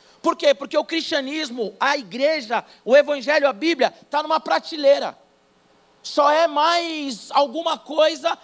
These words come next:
na sociedade. O que rege é o humanismo, nós mandamos. Nós ditamos as regras. Então, olha só, pastor, você quer falar de Jesus?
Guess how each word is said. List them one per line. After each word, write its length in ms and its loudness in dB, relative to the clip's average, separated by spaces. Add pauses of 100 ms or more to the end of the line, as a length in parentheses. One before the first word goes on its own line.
(100)
na 260 0
sociedade. 840 -4 (640)
O 80 0
que 220 2
rege 560 2 (220)
é 120 4
o 200 4
humanismo, 680 -2
nós 240 0
mandamos. 720 -4 (460)
Nós 400 2
ditamos 560 -4
as 160 -4
regras. 340 -2
Então, 220 0
olha 120 2
só, 360 0 (180)
pastor, 600 0 (100)
você 140 -6
quer 160 -2
falar 200 -2
de 100 -8
Jesus? 520 -4